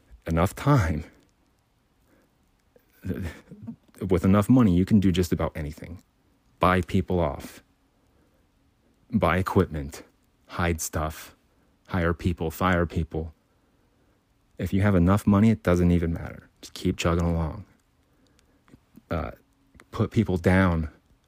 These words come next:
Keep them down. Keep them down. If they're speaking up, hey, <laughs> put 'em down. Keep them down. Fry their brain.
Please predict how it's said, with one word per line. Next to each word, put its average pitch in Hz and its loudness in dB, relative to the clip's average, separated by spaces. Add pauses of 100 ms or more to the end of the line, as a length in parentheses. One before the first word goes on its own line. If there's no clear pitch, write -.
(480)
Keep 107 2
them 92 2
down. 82 2
Keep - -2
them 90 2
down. 87 -2 (1080)
If - -10
they're 90 -2
speaking 90 -2
up, 104 2
hey, 135 2 (260)
<laughs> - -14
put - -4
'em 90 2
down. 85 -2 (140)
Keep - -4
them 107 4
down. 147 2 (580)
Fry 85 2
their 104 6
brain. 101 -2